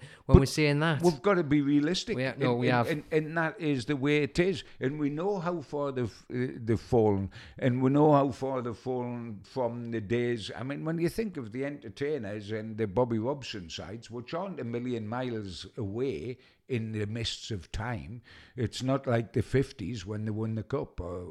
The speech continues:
Speaker 2: or, or sixty-nine when they won it. It's not as far away as that. Um, but we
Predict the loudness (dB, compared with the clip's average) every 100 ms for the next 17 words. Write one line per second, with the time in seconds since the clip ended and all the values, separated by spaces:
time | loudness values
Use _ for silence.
0 | -12 -10 -10 -6 -6 -8 -12 -8 -8 -6
1 | -6 -6 -6 -6 -8 -8 -6 -8 -8 -8
2 | -6 -4 -4 -4 -4 -2 -4 -4 -4 -6
3 | -8 -14 -20 -20 -18 0 4 6 6 2
4 | -2 -6 _ _ _ _ _ -20 8 8
5 | 8 2 0 0